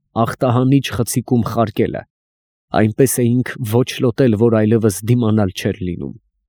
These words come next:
Եվ ահա, բաց թողեցին ցնցուղների տաք ջրերը։ Հաճելի էր։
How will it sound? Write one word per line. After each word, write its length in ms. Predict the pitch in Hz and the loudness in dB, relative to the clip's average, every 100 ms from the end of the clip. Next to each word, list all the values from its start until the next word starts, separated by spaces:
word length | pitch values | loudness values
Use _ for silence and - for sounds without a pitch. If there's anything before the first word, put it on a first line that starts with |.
| _ _ _ _ - | _ _ _ _ -6
Եվ 280 | - 101 110 | 0 2 4
ահա, 240 | 113 131 - _ _ | 4 2 -2 _ _
բաց 240 | 110 131 123 | 0 0 0
թողեցին 600 | - 107 110 - 117 113 - | 0 0 2 0 0 -2 -4
ցնցուղների 680 | - 131 117 127 110 117 117 - | -4 -4 0 0 2 2 2 0
տաք 320 | 110 107 - | 0 0 -2
ջրերը։ 440 | - 107 85 - - _ _ _ _ _ | -2 -2 -2 -6 -12 _ _ _ _ _
Հաճելի 460 | - 107 - 156 95 | -8 -4 -2 -2 -4
էր։ 280 | 64 - | -8 -12